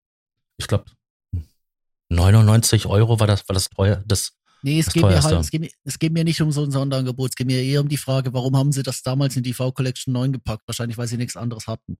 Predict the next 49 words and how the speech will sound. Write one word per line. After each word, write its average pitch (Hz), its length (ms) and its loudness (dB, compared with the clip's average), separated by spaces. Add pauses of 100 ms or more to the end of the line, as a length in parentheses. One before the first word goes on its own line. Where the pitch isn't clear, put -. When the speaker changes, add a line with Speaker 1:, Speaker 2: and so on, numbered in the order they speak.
(420)
Speaker 1:
Ja. 110 240 2
Speaker 2:
Ähm, 127 160 0
weil 131 140 0
ich 135 100 0
finde 156 220 0
halt, 151 160 0
das 143 140 0
ist, - 220 -4
das 156 160 0
ist 156 160 -4
ein, 151 300 4 (400)
äh, 147 160 2
das 151 200 -2
ist 160 100 -4
ein, 170 300 4
ein, 160 300 -2
also 165 180 2
es 151 80 0
ist 165 60 4
ein 160 120 4
Wesenszug, 180 500 2
der 165 120 0
mir 156 60 0
bei 156 160 -2
Arturia, 170 380 -2
bei 156 140 -6
den 147 100 -10
Effekten 156 460 -10
ja 147 100 -2
auch 147 160 -6
schon, 139 360 -8
schon 135 120 -10
lange 139 240 -6
gefällt. 127 420 -10
Da 120 60 -12
bin 127 120 -12
ich, 117 140 -14
ich 123 100 -20
bin 131 100 -14
großer 131 240 -10
Fan 127 160 -10
von 127 120 -14
Cold 139 280 -8
Fire, 139 220 -8
ich 123 80 -14
bin 135 100 -14
großer 127 240 -12
Fan 120 140 -12
von 117 260 -12